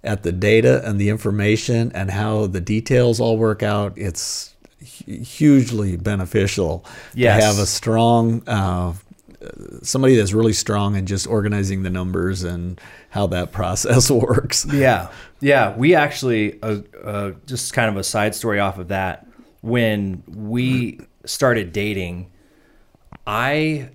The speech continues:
Speaker 2: this is how bad I am with finances. So I was doing photography on the side. I was working at the University of Iowa.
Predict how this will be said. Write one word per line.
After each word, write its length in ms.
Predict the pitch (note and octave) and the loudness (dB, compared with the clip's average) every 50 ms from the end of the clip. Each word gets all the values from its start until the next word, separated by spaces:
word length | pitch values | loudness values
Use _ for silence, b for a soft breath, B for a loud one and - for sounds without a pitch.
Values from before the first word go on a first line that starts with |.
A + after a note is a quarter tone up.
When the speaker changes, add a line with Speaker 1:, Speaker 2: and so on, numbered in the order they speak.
| _ | _
Speaker 2:
this 180 | - A#2 B2+ B2 | -6 -4 -4 -2
is 60 | - B2 | -2 -2
how 140 | A#2 A#2+ | -2 -4
bad 260 | G#2 F#2+ G2+ G2+ G#2 G2 | -4 -4 -4 -4 -2 -4
I 100 | G2 F#2+ | -4 -4
am 160 | F#2+ F#2+ F#2+ | -4 -4 -6
with 140 | F#2+ F#2 - | -8 -10 -10
finances. 520 | - F#2 F#2 F#2 F#2 F2+ - - D#2 D#2 | -10 -10 -10 -8 -10 -10 -10 -12 -12 -10
So 180 | - - A#2 G2+ | -8 -6 -4 -2
I 100 | F#2+ G#2 | -2 -2
was 120 | A2 G2+ | -4 -4
doing 220 | - B2+ A#2+ A2 G2 | -4 -4 -4 -4 -6
photography 540 | - G2+ - A2+ G#2+ A2 A#2 A2+ - C3 B2+ | -8 -8 -6 -4 -4 -4 -4 -4 -6 -6 -6
on 100 | A#2+ A#2+ | -6 -4
the 60 | A#2 | -6
side. 480 | - - G#2+ F#2+ F#2+ F#2 G2 G2 - - | -6 -6 -6 -6 -6 -6 -8 -10 -12 -12
I 80 | G2 G2+ | -10 -10
was 140 | G2 F#2 F#2 | -10 -8 -8
working 260 | G#2 G2+ - - A2+ | -8 -10 -8 -8 -10
at 60 | G2+ | -8
the 60 | G2 G2+ | -8 -8
University 400 | G#2 G#2 G2+ F#2+ G2+ G2 - G#2 | -8 -6 -6 -6 -8 -8 -10 -10
of 40 | G2 | -10
Iowa. 340 | F#2 F2 F2 F2 F2 F2+ | -10 -10 -10 -10 -10 -12